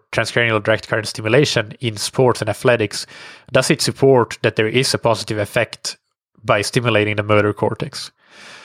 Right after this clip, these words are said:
Uh, because if it does, then we can be pretty confident that the halo also has a positive effect. So, and I will say here that there are a few studies that have used the actual halo device, and that is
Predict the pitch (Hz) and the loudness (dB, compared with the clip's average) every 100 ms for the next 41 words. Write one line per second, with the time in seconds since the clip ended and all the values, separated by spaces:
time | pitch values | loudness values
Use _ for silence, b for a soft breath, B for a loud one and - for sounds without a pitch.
0 | B B _ 139 117 117 117 131 151 110 | B B _ -2 0 0 2 2 0 0
1 | 117 160 - - - - 127 127 123 120 | 0 0 -2 -6 -8 -2 -2 0 -2 -2
2 | 110 127 113 - _ 131 139 110 107 - | -2 -2 -2 -4 _ -2 0 -2 -2 0
3 | 113 107 - 98 113 110 104 104 _ _ | 0 0 -2 0 0 2 0 -2 _ _
4 | _ - 113 - 107 98 - - 110 104 | _ 0 0 2 0 0 -10 -8 -4 -4
5 | 117 117 107 - 110 - - - 117 - | -2 -2 0 -2 -6 -6 -8 -2 -2 -2
6 | - - _ B B B B B B - | -16 -20 _ B B B B B B -2
7 | 143 135 131 135 _ 143 135 - _ 139 | 2 2 2 -2 _ -4 -4 -10 _ 0
8 | 147 160 - 156 127 117 113 131 131 156 | 2 2 2 2 2 2 2 2 4 4
9 | 185 - 131 - 135 139 - 120 110 165 | 4 2 -4 -4 -4 -2 0 0 0 0
10 | 131 - - 143 156 131 117 120 117 - | 0 -2 -4 -2 0 -2 -4 -2 -2 -6
11 | - 117 107 107 - 107 110 110 104 101 | -6 0 0 0 -2 -2 0 0 -2 -4
12 | 98 101 104 196 - - - B B B | -4 0 0 0 -2 -6 -10 B B B
13 | B B 131 139 147 135 - | B B 0 2 2 2 0